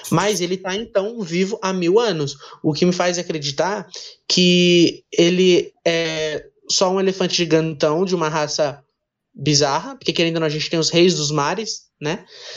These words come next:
E, que são bichos gigantes. E que, porventura, o Joy Boy consegue falar com os bichos, né? E virou amigo do cara. Ah, lembra... esqueci, ó. Lembrando que, não sei se vocês sabem, mas o Nisha é fêmea.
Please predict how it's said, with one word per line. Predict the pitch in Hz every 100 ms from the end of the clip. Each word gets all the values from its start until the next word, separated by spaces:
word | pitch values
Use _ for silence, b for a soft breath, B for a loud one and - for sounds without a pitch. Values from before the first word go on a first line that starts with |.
| B B
E, | - 135 - -
que | 170
são | 170 151
bichos | 156 160 156
gigantes. | 151 147 156 196 - - B B B -
E | 202 220
que, | - 262 262 269 _ _ _
porventura, | - 226 233 226 233 220 240
o | 254 226 202
Joy | 214
Boy | 208 208 208 202
consegue | 240 254 - 208 226
falar | - 240 190 220 - _ _ _
com | - 214
os | 196
bichos, | 170 190 285 262
né? | 196 277 _ _ -
E | 320
virou | 294 247
amigo | 262 302 262
do | 285 -
cara. | 466 381 190 170 147 _ _ _ _ _ _ -
Ah, | 233 233
lembra... | 190 208 202
esqueci, | 202 226 233
ó. | 180
Lembrando | 165 180 196 190
que, | 185
não | 180
sei | 170 175
se |
vocês | 180
sabem, | 185 185 175
mas | 175 170 160
o |
Nisha | 170 180 190
é | 185 180 175
fêmea. | 170 180 156 135